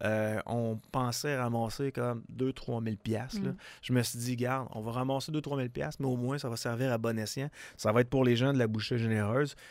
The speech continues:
Speaker 1: Puis, euh, toute la gang de la station, tous les, les, les lutteurs de la N S P W ont dit, « On embarque à fond là-dedans. »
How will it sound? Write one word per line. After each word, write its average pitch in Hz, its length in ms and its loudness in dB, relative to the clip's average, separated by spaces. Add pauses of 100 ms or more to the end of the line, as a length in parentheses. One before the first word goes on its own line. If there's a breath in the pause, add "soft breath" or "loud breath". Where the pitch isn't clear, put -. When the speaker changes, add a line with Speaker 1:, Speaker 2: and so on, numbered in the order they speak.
(200 loud breath)
Speaker 1:
Puis, 135 360 8
euh, 107 640 8
toute 180 220 2
la 117 180 4
gang 135 400 2
de 120 60 0
la 113 100 2
station, 123 720 2
tous - 260 -4
les, 117 240 2
les, 110 200 -2
les 123 140 2
lutteurs 143 420 4
de - 20 0
la 120 80 2
N 113 80 0
S 113 140 -4
P 131 100 -6
W 110 380 0
ont 123 160 2
dit, « 127 360 -2 (440)
On 123 160 0
embarque 131 460 4
à 107 80 -2
fond 139 220 -2
là-dedans. » 113 440 -2